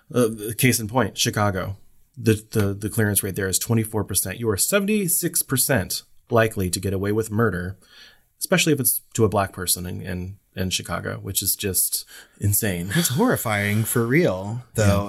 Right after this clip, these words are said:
Speaker 1: Yeah.
Speaker 2: And I know that, like, crime rate has gone up so much since the pandemic.
Speaker 1: Yeah, yeah, and mental health needs and,
Speaker 2: Yep.
Speaker 1: and everything else.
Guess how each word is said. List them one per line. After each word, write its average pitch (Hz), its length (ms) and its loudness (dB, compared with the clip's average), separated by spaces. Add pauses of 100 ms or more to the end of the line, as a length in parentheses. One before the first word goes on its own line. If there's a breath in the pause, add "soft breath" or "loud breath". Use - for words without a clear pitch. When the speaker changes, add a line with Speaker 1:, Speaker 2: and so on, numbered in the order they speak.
Speaker 1:
Yeah. 120 100 0
Speaker 2:
And 120 140 4
I 123 120 2
know 139 240 4
that, 120 220 2
like, 113 260 -4
crime 180 320 0
rate 156 180 4
has 117 180 4
gone 110 260 2
up 104 360 0 (100)
so 123 760 2
much 107 720 2
since - 260 4
the 117 80 2
pandemic. 90 460 0 (160)
Speaker 1:
Yeah, 151 320 2 (320)
yeah, 117 420 2
and 110 500 -2
mental 107 220 2
health 95 420 0
needs 95 420 2
and, 92 140 -6
Speaker 2:
Yep. 87 120 -2
Speaker 1:
and 104 100 -4
everything 98 320 -4
else. 107 220 0